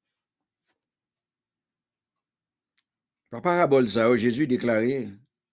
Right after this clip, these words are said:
au monde doit venir à lui avec humilité, s'il voulait entrer dans le royaume. Parce que Timon, yo,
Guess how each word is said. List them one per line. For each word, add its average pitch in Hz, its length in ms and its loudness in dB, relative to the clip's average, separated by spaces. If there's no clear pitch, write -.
au 196 100 4
monde 165 280 4
doit 131 220 4
venir 120 380 2
à 113 140 -4
lui 113 440 -6
avec 113 380 -4
humilité, 117 720 -2
s'il 127 500 0
voulait 123 340 -2
entrer 117 400 -6
dans 107 140 -6
le 95 100 -6
royaume. 90 520 -8
Parce 175 160 0
que 196 40 4
Timon, 185 440 -2
yo, 190 420 -2